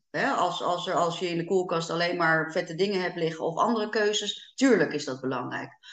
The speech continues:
Anderzijds geloof ik veel meer in beloningonderzoek. Omdat, heel simpelweg, we leven door onze emoties. Dus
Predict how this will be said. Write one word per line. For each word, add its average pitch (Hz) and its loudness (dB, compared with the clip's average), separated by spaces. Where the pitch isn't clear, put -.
Anderzijds 233 4
geloof 220 2
ik 175 -8
veel 311 0
meer 233 4
in 202 0
beloningonderzoek. 143 0
Omdat, - 2
heel 196 2
simpelweg, 180 0
we 175 0
leven 170 2
door 165 2
onze 156 -2
emoties. 143 -6
Dus 202 4